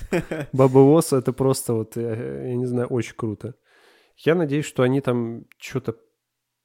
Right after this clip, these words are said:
Speaker 2: поинтереснее сделали. Я посмотрю, м, когда, блин, я не знаю, вот сколько уже с-, надо посмотреть, Гошан, это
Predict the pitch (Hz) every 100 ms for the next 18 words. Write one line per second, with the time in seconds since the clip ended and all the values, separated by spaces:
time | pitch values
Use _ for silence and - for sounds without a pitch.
0 | _ _ 120 120 123 120 139 131 110 -
1 | 95 104 143 175 113 107 107 - - 120
2 | 113 170 202 180 117 110 127 131 - 113
3 | 113 110 120 117 123 135 139 - - _
4 | 131 - - 151 170 139 123 123 131 127
5 | 113 - - - 131 127 117 - 143 160
6 | 127 117 127 113 123 120